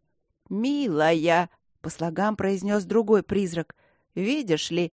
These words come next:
никто из нас не планировал выходить замуж за некроманта, но мы здесь, слоняемся по замку в ожидании супругов,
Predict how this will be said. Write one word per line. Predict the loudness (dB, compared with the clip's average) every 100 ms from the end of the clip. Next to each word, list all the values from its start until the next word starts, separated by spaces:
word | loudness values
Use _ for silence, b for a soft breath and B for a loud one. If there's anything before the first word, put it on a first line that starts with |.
| _ 0
никто | 0 0 0 2 4
из | 2 2
нас | 2 2 0
не | -2
планировал | 2 2 2 2 2 0 0 -4
выходить | -2 -2 0 0 2 0 0
замуж | 2 4 4 0
за | 0
некроманта, | -2 -2 0 2 2 2 0 -4 -12 -14 _ _
но | 2 4 6
мы | 4 0 -2
здесь, | -4 -2 -2 -6 -12 _ _ _
слоняемся | 0 4 4 4 4 2 -2 0
по | 0
замку | 2 4 2 2 0 0
в |
ожидании | 0 -2 0 0 0 -2
супругов, | -2 -4 -2 0 0 -2